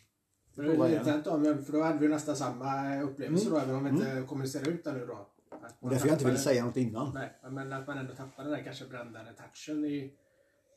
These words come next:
Speaker 2: T Q-glaset då. Men du har kvar liksom grundtonen, så du kan säga, ja, men det är kaffe,
Speaker 1: Ja, ja.
Speaker 2: det är, det är
Speaker 1: Mm.
Speaker 2: lite chokladtoner, kakao kanske.
Speaker 1: Mm.
Speaker 2: Du har lite, ja,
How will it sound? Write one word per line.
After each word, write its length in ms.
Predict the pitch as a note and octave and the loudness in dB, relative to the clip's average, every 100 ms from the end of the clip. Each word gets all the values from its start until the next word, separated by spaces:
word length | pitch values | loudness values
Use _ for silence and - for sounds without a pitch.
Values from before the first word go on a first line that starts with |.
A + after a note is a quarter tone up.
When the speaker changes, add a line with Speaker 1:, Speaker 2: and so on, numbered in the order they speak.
| - | -6
Speaker 2:
T 140 | D3 | -4
Q-glaset 480 | B2 A2 A2+ G2+ - | -4 -10 -12 -14 -14
då. 200 | G2+ - _ _ | -16 -16 _ _
Men 100 | - | -6
du 60 | C#3+ | 0
har 100 | D3 | 0
kvar 280 | - E3 E3+ | 4 6 6
liksom 240 | D3 C#3+ | 6 4
grundtonen, 640 | C#3+ C#3+ C3 C3 A#2+ D#3+ D#3 | 4 4 2 -2 -2 -2 -2
så 100 | C#3 | -4
du 60 | |
kan 100 | C#3+ | -6
säga, 160 | C3+ C3 | -4 0
ja, 60 | E3 | 2
men 120 | D3+ | 4
det 60 | |
är 220 | D#3 D3+ D#3+ | 6 4 2
kaffe, 340 | D3+ - D3 C#3 C3+ C3+ C3+ | -2 -6 -6 -4 -4 -4 -4
Speaker 1:
Ja, 220 | - D3 A#3 | 2 4 6
ja. 220 | D3 F#2+ - - | 4 2 -6 -8
Speaker 2:
det 240 | C#3 C#3+ | -2 -2
är, 100 | C3+ | 0
det 60 | C#3 | 0
är 20 | C3+ | 2
Speaker 1:
Mm. 120 | D3+ | 2
Speaker 2:
lite 420 | - D3 C#3 C3+ | 2 0 0 -2
chokladtoner, 1400 | C3 - D3+ D3+ C#3 C3 C#3+ C3 B2 B2+ C3 C3 B2+ - - - - | -2 -4 2 4 4 2 -2 -6 -6 -6 -4 -2 -6 -10 -20 -20 -8
kakao 400 | D3+ C3+ C3+ C3 | -4 -4 -4 -4
kanske. 400 | B2 A#2 A2 B2+ | -6 -8 -2 0
Speaker 1:
Mm. 1000 | B2+ C3 - - _ _ _ _ _ C#3 | 0 -6 -14 -20 _ _ _ _ _ -8
Speaker 2:
Du 100 | C3+ | -6
har 160 | B2+ B2+ | -4 -4
lite, 280 | B2+ - B2 B2 B2 B2 A#2+ | -6 -8 -8 -6 -8 -8 -10
ja, 160 | G#2+ G2+ | -14 -16